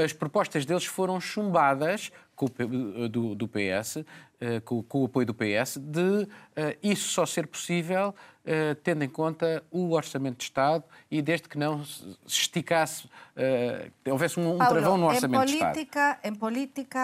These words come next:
Speaker 1: A
Speaker 2: nunca se
Speaker 1: percepção.
Speaker 2: faz-, nunca se facen as coisas por acaso. E o Antonio Costa, o, non nos cansamos de dizer cá que é un animal político, que é unha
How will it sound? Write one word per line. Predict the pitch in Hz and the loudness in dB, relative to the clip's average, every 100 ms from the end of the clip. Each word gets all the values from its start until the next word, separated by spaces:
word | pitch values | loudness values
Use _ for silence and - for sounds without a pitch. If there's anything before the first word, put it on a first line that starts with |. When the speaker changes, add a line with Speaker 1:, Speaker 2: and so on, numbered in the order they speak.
| 254 | 0
Speaker 1:
A | 240 - | -2 -4
Speaker 2:
nunca | 226 254 269 | -2 0 2
se | 269 240 | 2 2
Speaker 1:
percepção. | 247 214 | 2 4
Speaker 2:
faz-, | 233 254 254 254 | 4 4 0 -2
nunca | 254 285 311 294 277 | 0 2 0 -2 -4
se | - 247 | -4 -4
facen | 254 240 - 226 | -2 -2 -4 -6
as | 214 | -6
coisas | - 240 233 226 240 233 - _ | -4 -2 -2 -2 -4 -4 -6 _
por | - 196 | -6 -2
acaso. | 175 165 156 - 151 175 - - | 0 0 -2 -2 -6 -14 -20 -14
E | - 226 | -2 0
o | |
Antonio | 226 233 302 311 277 | 0 0 -2 -2 -2
Costa, | 208 208 - - 220 - - | -4 -6 -6 -6 -6 -6 -8
o, | 190 - | -8 -6
non | 202 240 254 | -4 -2 -2
nos | 233 | -6
cansamos | - 208 214 214 233 208 | -8 -8 -6 -6 -6 -8
de | 180 | -8
dizer | 185 - 190 190 | -6 -6 -6 -2
cá | 208 233 | 0 0
que | 220 | 0
é | |
un | 202 | -2
animal | 202 202 196 220 285 | -2 -2 0 2 2
político, | 277 262 269 262 247 254 254 - - - | 2 2 2 0 -2 0 0 -2 -20 -6
que | 285 | -2
é | |
unha | 330 302 | 0 2